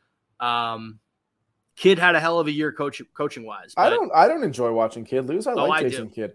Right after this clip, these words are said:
Speaker 1: I
Speaker 2: And,
Speaker 1: do.
Speaker 2: and let's
Speaker 1: No,
Speaker 2: be
Speaker 1: no,
Speaker 2: real.
Speaker 1: no.
Speaker 2: I was watching this Mavs team with Doncic, what's twenty-three years old. Dude, they're gonna be a contender the next ten years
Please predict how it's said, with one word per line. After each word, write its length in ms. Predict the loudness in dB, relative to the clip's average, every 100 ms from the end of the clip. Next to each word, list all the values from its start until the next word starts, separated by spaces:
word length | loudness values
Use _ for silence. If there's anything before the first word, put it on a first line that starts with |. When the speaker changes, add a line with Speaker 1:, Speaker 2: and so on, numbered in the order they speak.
| -8
Speaker 1:
I 120 | -6
Speaker 2:
And, 80 | -2
Speaker 1:
do. 60 |
Speaker 2:
and 200 | -2 0
let's 140 | 0 -2
Speaker 1:
No, 40 |
Speaker 2:
be 60 | -2
Speaker 1:
no, 100 | 2
Speaker 2:
real. 100 | 4
Speaker 1:
no. 40 |
Speaker 2:
I 140 | 8 6
was 120 | 6
watching 280 | 2 0 -2
this 160 | -6
Mavs 360 | -4 -2 -2 -6
team 280 | -10 -10 -8
with 140 | -8
Doncic, 420 | -4 -4 -4 -6 -6
what's 180 | -8 -10
twenty-three 540 | -12 -8 -8 -8 -4
years 200 | -4 0
old. 260 | 0 0 -4 _ -2
Dude, 180 | 0
they're 160 | 4 4
gonna 120 | 4
be 140 | 2 0
a 60 |
contender 440 | -2 -8 -8 -8 -8
the 100 | -10
next 260 | -14 -20
ten 260 | -16 -16 -14
years 380 | -18 -20 -20